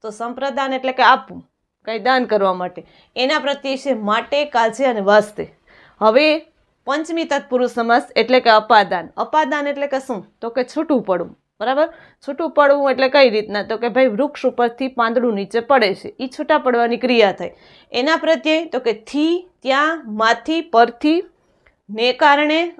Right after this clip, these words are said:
અંદરથી અને ઉપરથી. હવે એના પછી આવશે વિદ્યાર્થી મિત્રો ષષ્ઠી તત્પુરુષ.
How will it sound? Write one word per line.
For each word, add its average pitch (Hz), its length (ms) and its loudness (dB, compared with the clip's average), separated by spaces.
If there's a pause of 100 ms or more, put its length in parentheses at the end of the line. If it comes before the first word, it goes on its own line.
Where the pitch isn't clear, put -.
અંદરથી 262 580 2
અને 214 160 0
ઉપરથી. 220 580 2 (1000)
હવે 285 460 2 (300)
એના 269 240 -2
પછી 302 340 0
આવશે 311 280 2
વિદ્યાર્થી 269 460 0
મિત્રો 294 320 -2
ષષ્ઠી - 460 -2
તત્પુરુષ. 196 440 -4